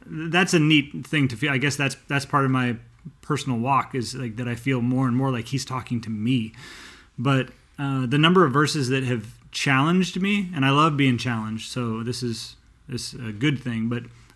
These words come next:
um, but th-, the number of verses that have challenged me, um, it seems to be shrinking. I mean, uh, there,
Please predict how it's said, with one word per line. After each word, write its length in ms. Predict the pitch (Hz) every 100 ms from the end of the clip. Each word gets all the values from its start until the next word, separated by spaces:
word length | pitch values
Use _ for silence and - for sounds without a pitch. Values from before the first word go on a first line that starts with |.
| -
um, 580 | 127 123 113 113 113 139 _ _ _ -
but 200 | 139 -
th-, 140 | 147
the 80 | 131
number 240 | 147 185 170
of 80 |
verses 240 | 127 127 117
that 80 | 123
have 100 | -
challenged 440 | 135 123 120 107
me, 320 | 120 113 123 120
um, 560 | 127 120 113 110 110 135 _ _ _ _ _ _
it 220 | 135 127
seems 220 | 120 147 120
to 40 |
be 220 | 123 117 120
shrinking. 540 | - 147 127 113 113 131
I 80 |
mean, 160 | 135 135
uh, 180 | 143 156
there, 300 | 147 160 165